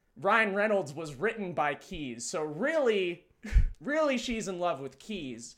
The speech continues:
Uh, and then, and then they get together, right? So it's a, it's a sort, it's a weird sort of thing where, like, ninety percent of the movie is this rom-com thing between oblivious dude Ryan Reynolds and serious gamer Millie.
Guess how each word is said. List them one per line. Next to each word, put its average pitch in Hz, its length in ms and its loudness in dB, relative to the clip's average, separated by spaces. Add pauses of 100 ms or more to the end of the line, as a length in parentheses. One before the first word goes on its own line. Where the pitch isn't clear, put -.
(640)
Uh, - 60 -18 (100)
and 180 220 -2
then, 160 340 -4
and 160 160 -8
then 165 120 -6
they 160 120 -2
get 151 200 -4
together, 127 460 -4
right? 160 300 0
So 214 180 -2
it's 214 160 -4
a, 208 160 -4
it's 214 140 -2
a 214 60 -4
sort, 233 320 0
it's 208 180 -4
a 208 60 0
weird 240 440 0
sort 240 260 2
of 214 120 -4
thing 208 280 0
where, 196 160 0
like, 151 300 0 (240)
ninety 196 400 2
percent 233 340 0
of 220 60 0
the 208 60 -2
movie 175 480 -2
is 151 160 -2
this 156 340 -4 (400)
rom-com 175 680 -2
thing 175 320 -2
between 170 580 -4 (140)
oblivious 170 720 0
dude 165 340 -4
Ryan 160 340 0
Reynolds 160 500 -2
and 156 280 0
serious 160 540 -6
gamer 156 600 -4
Millie. 175 480 0